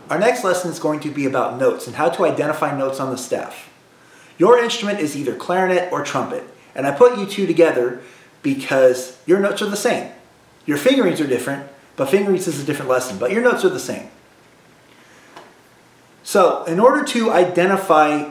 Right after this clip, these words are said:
notes, one of the first things musicians need to understand how to do is identify key signature. Now,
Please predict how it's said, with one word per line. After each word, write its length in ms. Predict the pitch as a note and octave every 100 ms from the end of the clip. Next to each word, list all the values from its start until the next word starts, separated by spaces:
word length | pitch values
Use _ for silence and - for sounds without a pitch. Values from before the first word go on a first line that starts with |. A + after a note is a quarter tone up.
| -
notes, 460 | D3 C3+ - -
one 180 | D#3 E3+
of 60 | F#3+
the 80 | F3
first 420 | - G#3+ A#3+ -
things 400 | G3 F#3+ F#3 - - - - - _
musicians 640 | D3 F3 F3+ G#3+ A3+ G#3+ F#3+
need 160 | F#3+
to 100 | F#3
understand 420 | E3+ D#3+ D3+ E3+
how 100 | D#3+
to 100 | D#3
do 200 | D3+ E3
is 80 | C3+
identify 500 | C#3 C#3 D3 D3+ D#3
key 240 | D3 - E3
signature. 580 | E3 C3 A#2 - - - - _ - - _ _ _ _ _ _ _ _ -
Now, 440 | D#3 C#3+ C3+ -